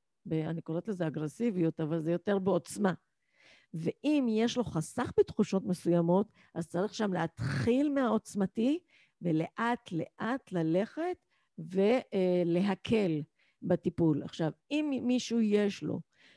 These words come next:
רגישות תחושתית, ואני לוקחת את מה שאתה קראת, מברשות, ומתחילה להבריש אותו בעוצמה, אני מגבירה את הרגישות שלו,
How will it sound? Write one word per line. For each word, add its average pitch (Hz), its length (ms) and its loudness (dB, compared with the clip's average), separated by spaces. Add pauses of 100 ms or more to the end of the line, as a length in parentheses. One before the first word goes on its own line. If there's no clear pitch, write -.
(100)
רגישות 214 520 0
תחושתית, 254 680 -2
ואני 185 180 2
לוקחת 214 380 -2
את 220 60 -2
מה 196 120 0
שאתה 214 220 -4
קראת, 208 340 0
מברשות, 185 840 2
ומתחילה 180 480 0
להבריש 220 360 0
אותו 240 180 -2
בעוצמה, 185 520 0 (600)
אני 220 200 4
מגבירה 208 600 6
את 302 120 0
הרגישות 294 520 0
שלו, 175 280 2